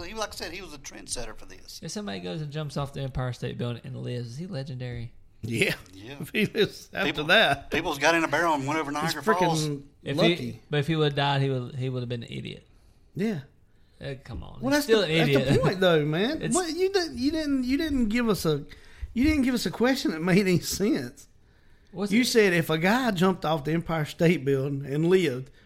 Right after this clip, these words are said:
Speaker 3: would he be legendary? Yes, he would be legendary.
Speaker 2: No, he'd be stupid.
Speaker 3: No, if he lived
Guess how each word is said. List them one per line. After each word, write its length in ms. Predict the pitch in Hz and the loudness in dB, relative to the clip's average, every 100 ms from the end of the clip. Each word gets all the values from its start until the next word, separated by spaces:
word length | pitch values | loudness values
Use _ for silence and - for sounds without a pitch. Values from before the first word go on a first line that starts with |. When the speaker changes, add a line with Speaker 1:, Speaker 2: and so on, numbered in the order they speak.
| - | -4
Speaker 3:
would 140 | 160 | 2
he 60 | 180 | 4
be 180 | 170 202 | 4 4
legendary? 680 | 185 180 143 131 127 120 - - - | 4 2 0 -2 -2 -6 -10 -20 -8
Yes, 420 | 175 330 440 440 - | 4 6 6 0 0
he 120 | 202 | 2
would 220 | 190 175 | 2 2
be 120 | 220 | 0
legendary. 500 | 170 170 156 147 147 | 2 2 2 0 2
Speaker 2:
No, 80 | - | 2
he'd 200 | 226 185 | 0 0
be 100 | 214 | -2
stupid. 560 | - 214 269 139 120 120 | 2 2 2 0 -2 2
Speaker 3:
No, 460 | 311 339 359 277 - | 4 6 6 4 4
if 180 | 294 247 | 4 6
he 180 | 294 | 6
lived 560 | 277 294 359 392 320 | 8 6 4 2 -2